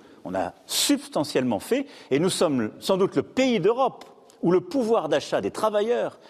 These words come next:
et des travailleurs les plus modestes a le plus progressé ces cinq dernières années, malgré l'inflation.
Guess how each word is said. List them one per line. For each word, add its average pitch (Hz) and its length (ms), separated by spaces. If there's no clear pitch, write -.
et 123 60
des 139 100
travailleurs 165 420
les 110 120
plus - 160
modestes 196 360
a 165 40
le 156 100
plus 285 300
progressé 185 640
ces 160 160
cinq 208 260
dernières 156 380
années, 175 220
malgré 131 320
l'inflation. 82 420